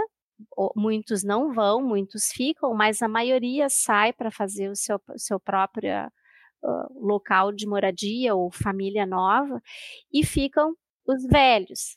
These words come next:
certo? Os novos velhos, vamos dizer assim, que eu acho que velho mesmo é só quando tu não tem mais condição de se conectar muito com o mundo, né? Ãh, tem,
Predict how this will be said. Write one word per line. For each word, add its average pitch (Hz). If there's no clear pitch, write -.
certo? 196
Os 208
novos 262
velhos, 180
vamos 185
dizer 190
assim, 185
que -
eu 180
acho 180
que 208
velho 202
mesmo 208
é 226
só 208
quando 240
tu 233
não 233
tem 226
mais 220
condição 208
de 196
se -
conectar 202
muito 196
com 196
o -
mundo, 185
né? 190
Ãh, 226
tem, 202